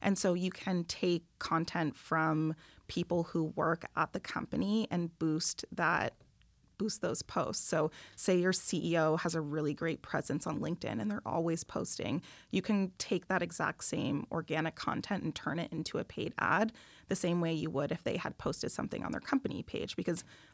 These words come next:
likely the C E O is not gonna post on the company <laughs> page. They're gonna post on their own LinkedIn. So that's, like, a really big thing that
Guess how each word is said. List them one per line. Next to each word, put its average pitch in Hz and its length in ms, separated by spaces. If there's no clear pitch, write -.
likely 202 240
the 165 80
C 156 300
E 160 40
O 143 60
is 156 100
not - 140
gonna - 120
post - 460
on - 140
the - 100
company - 540
<laughs> - 20
page. - 480
They're 196 100
gonna 196 140
post 170 240
on 156 80
their 151 140
own 151 200
LinkedIn. - 460
So - 240
that's, - 260
like, 185 140
a 180 60
really 151 400
big - 180
thing 143 380
that - 440